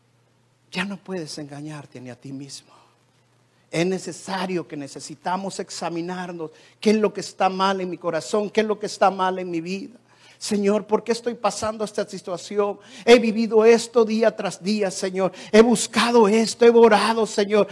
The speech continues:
He ayunado, Señor. He esperado que el ministerio se abran las puertas, Señor. He esperado para que mi enfermedad se vaya, Señor. He esperado para que esta soledad ya no esté en mi vida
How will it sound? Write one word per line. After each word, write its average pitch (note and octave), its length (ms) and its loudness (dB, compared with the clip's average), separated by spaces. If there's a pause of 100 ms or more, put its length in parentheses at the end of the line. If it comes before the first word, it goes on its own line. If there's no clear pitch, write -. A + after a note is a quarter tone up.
(180)
He A3+ 140 10
ayunado, A3+ 680 6
Señor. G3+ 440 0 (160)
He A#3+ 60 8
esperado B3 440 6
que A3+ 60 0
el A3 80 4
ministerio A3+ 580 -2
se A3+ 160 -6
abran A3 260 -4
las G3+ 140 -4
puertas, A#3 460 0
Señor. G#3+ 260 0
He A#3 40 6
esperado A#3 500 2
para A3+ 200 -2
que G#3 140 0 (220)
mi B3 80 8
enfermedad G#3+ 580 6
se A#3+ 180 2
vaya, G#3+ 380 8
Señor. G#3 300 -2 (160)
He A#3+ 80 10
esperado B3 560 6
para A#3+ 180 6
que B3+ 80 0
esta A#3+ 220 2
soledad A3+ 440 2
ya A#3+ 120 2
no A#3+ 80 -4
esté A#3 180 -2
en A#3 120 2
mi A3 100 2
vida A#3+ 420 4